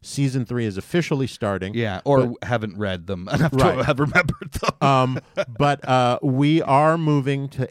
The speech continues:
Speaker 1: eight P M on Saturday nights.
Speaker 2: That's right.
Speaker 1: And, uh, I don't believe we're gonna have a rebroadcast.
Speaker 2: We are having a
Speaker 1: We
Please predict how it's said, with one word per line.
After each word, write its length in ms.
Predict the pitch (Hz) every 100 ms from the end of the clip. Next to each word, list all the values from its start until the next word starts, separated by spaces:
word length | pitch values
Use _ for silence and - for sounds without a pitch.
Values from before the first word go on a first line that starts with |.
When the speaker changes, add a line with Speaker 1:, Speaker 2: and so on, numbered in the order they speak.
| -
Speaker 1:
eight 240 | 151 190 -
P 180 | 175
M 180 | 151 139
on 120 | 127
Saturday 460 | 123 123 117 120 127
nights. 360 | 110 95 107 113
Speaker 2:
That's 180 | 117
right. 300 | 123 131 - 117
Speaker 1:
And, 300 | 113 117 117
uh, 220 | 113 113
I 120 | 120
don't 360 | 113 104 156 240
believe 260 | 240 220 180
we're 80 | 170
gonna 180 | 165
have 160 | 156 143
a 80 | 143
rebroadcast. 760 | 139 135 127 110 98 95 71
Speaker 2:
We 200 | 120 143
are 300 | 135 151 151
having 240 | 139 123 117
a 40 |
Speaker 1:
We 180 | 110